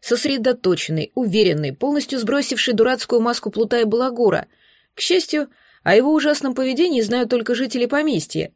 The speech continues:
иначе ни одно торговое соглашение или проект не доверили бы». «Добрый день, уважаемые. К сожалению, меня задержали важные дела.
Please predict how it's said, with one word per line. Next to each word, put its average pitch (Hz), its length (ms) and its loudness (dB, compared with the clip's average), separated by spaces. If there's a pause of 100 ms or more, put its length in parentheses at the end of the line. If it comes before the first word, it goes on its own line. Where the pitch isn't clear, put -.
иначе 208 380 0
ни 262 120 0
одно 214 260 0
торговое 170 380 0
соглашение 208 680 0
или 196 200 0
проект 196 480 -2
не 208 140 0
доверили 247 400 2
бы». 160 240 -2 (1120)
«Добрый 240 400 4
день, 240 360 -2
уважаемые. 180 680 -2 (540)
К - 80 -12
сожалению, 220 500 2
меня 202 220 2
задержали 190 720 -2
важные 170 480 -2
дела. 190 440 -4